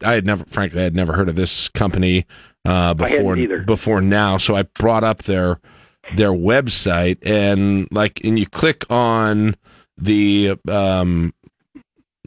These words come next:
Speaker 1: so I'm just trying to think. The, they, they've got, I guess this is in, they just have places that they have, I guess it's 'cause of my location. They've got places in Lincoln that they work with. So a whole
Speaker 2: Hmm.
Speaker 1: bunch of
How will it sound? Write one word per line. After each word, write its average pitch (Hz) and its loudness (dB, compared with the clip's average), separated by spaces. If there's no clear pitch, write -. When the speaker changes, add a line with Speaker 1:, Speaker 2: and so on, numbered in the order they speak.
Speaker 1:
so 120 0
I'm 117 2
just 117 0
trying 113 0
to 95 -2
think. 117 -4
The, 131 0
they, 160 2
they've 147 0
got, 147 2
I 151 0
guess 170 0
this 147 0
is 127 0
in, 127 2
they 131 0
just 131 0
have 131 0
places 123 0
that 113 0
they 127 4
have, 117 0
I 120 0
guess 120 0
it's 107 -2
'cause 117 0
of 98 -2
my 101 0
location. 95 0
They've 113 2
got 104 -2
places 104 -2
in 107 2
Lincoln 92 0
that 95 -2
they 90 -2
work 87 -2
with. - -10
So 120 0
a 113 4
whole 123 0
Speaker 2:
Hmm. 110 -2
Speaker 1:
bunch 120 -2
of 101 -2